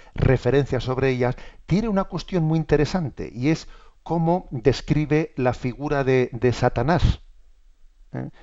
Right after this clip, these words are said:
que lo hace de una manera muy curiosa, ¿eh? Satanás es interpretado por una actriz,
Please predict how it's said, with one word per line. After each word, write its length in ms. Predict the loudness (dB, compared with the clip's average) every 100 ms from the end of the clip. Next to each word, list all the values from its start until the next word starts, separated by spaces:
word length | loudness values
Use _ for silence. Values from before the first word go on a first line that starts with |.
| -20
que 120 | -10
lo 80 | -6
hace 400 | -4 0 2 0 -4 -20 -20 -12
de 120 | -6
una 140 | -2
manera 280 | 0 0 0
muy 140 | -2
curiosa, 520 | -6 -6 -6 -8 -12 -14 -18
¿eh? 140 | -14 -14 -14 -18 -16
Satanás 400 | -10 -6 -2 -2
es 100 | -2
interpretado 640 | -2 -2 -2 0 0 0 -2
por 140 | -6
una 140 | -4
actriz, 440 | -6 -2 0 -2